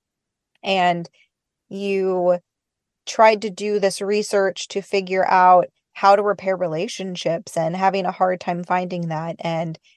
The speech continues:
it almost sounds like the lack of that information set you out on this mission to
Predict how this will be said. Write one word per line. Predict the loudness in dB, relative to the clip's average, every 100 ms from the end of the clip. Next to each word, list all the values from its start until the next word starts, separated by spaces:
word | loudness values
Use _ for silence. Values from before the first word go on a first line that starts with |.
| _ _ _
it | 0 2
almost | 4 2 2
sounds | -2 2
like | 2 2 0
the | 0
lack | 2 2 2 0
of | -2
that | 0 0
information | -2 -4 -6 -4 -4 -6 -4
set | -4 -2
you | 4
out | 6 6
on | 4 0 -6 -10
this | -8 -6 -4
mission | -4 -4 -8 -8
to | -8 -6 -2 -2 -2